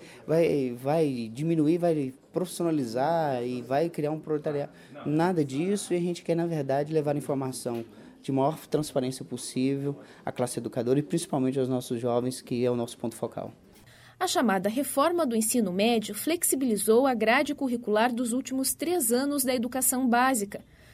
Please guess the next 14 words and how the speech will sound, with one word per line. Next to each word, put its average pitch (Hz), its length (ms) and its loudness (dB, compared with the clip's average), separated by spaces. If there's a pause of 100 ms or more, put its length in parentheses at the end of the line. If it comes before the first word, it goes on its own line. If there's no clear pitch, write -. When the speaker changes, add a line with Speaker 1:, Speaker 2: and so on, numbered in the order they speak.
(120)
Speaker 2:
Além 359 300 2
da 302 120 4
Base 262 380 2
Nacional 247 580 2
Comum 262 360 2
Curricular, 220 680 2 (220)
obrigatória 220 720 4
para 262 200 0
todas 262 380 0
as 202 100 0
escolas, 214 640 2 (260)
a 392 100 2
nova 311 280 4
estrutura 311 640 2